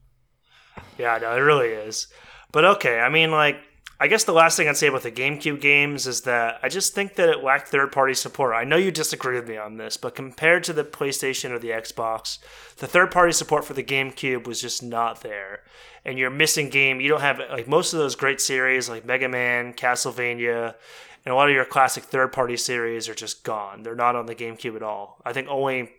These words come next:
I think the one, I think that there's a couple, um, games you can really celebrate on the GameCube,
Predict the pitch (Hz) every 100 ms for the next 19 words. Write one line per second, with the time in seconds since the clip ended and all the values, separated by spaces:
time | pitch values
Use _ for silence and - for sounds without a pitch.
0 | - 127 127 - 131 131 156 156 156 147
1 | - - - _ _ _ _ _ _ _
2 | _ - 139 170 165 151 139 135 - 143
3 | 139 139 175 180 175 160 156 151 - 123
4 | 123 131 135 143 135 131 127 127 131 -
5 | 135 135 135 135 135 131 139 131 147 139